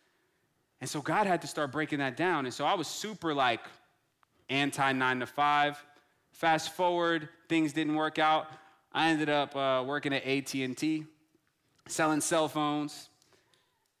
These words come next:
Shout out! It's a good company.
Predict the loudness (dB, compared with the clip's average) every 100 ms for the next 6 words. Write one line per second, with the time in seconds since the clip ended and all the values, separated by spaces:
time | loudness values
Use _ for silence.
0 | _ _ _ _ _ _ _ _ -6 -2
1 | 0 0 -2 -4 -16 _ _ _ _ _
2 | _ -4 0 0 2 2 2 0 -4